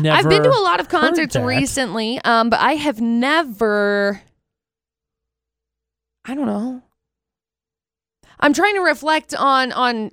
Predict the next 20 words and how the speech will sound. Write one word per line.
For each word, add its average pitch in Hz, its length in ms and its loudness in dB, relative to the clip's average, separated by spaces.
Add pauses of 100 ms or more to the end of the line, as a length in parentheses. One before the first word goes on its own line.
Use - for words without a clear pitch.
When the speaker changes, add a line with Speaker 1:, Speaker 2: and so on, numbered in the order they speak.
(140)
Speaker 1:
concerts 285 340 -4
that 269 100 -2
I've 220 140 0
been 226 200 0
to 240 140 -4
that 208 100 0
I 202 80 2
have 202 380 -2
bought 208 300 0
shirts - 380 -4
at. 262 260 2 (260)
I 330 80 2
don't 427 120 0
think 480 120 -4
I've 370 200 2
ever 254 580 0
changed 247 420 -4
into 247 280 -6
the 202 100 -4
shirt 196 540 -4